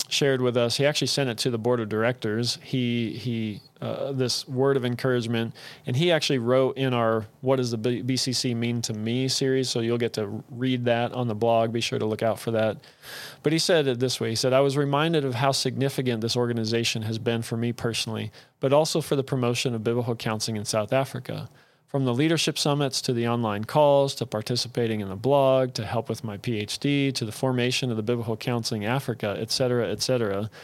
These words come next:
the B C C has played a massive role." That just spent, spoke volumes to us as a B C C staff and the board of directors,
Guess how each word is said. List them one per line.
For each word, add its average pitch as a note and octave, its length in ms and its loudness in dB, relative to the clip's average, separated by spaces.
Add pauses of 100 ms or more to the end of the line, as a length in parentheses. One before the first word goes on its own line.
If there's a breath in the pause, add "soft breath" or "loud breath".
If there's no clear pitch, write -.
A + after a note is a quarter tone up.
(300 loud breath)
the B2 80 -2
B C3+ 160 0
C C#3+ 220 0
C A#2 320 -2
has A2+ 160 -4
played A2+ 240 0
a G2+ 40 -4
massive G#2 540 -4
role." G2 420 -4 (300 loud breath)
That C#3 460 2 (260)
just C3+ 200 0
spent, A#2+ 440 -4 (280)
spoke - 460 0
volumes A#2+ 760 2
to A#2 240 -4
us G#2 560 0 (320 loud breath)
as B2 180 0
a A2+ 60 -2
B A#2+ 160 -2
C A#2+ 160 -2
C A2+ 160 -2
staff C3 600 0
and A#2+ 200 -2
the G#2+ 60 -2
board A#2 220 0
of A2 80 -6
directors, G#2+ 840 -2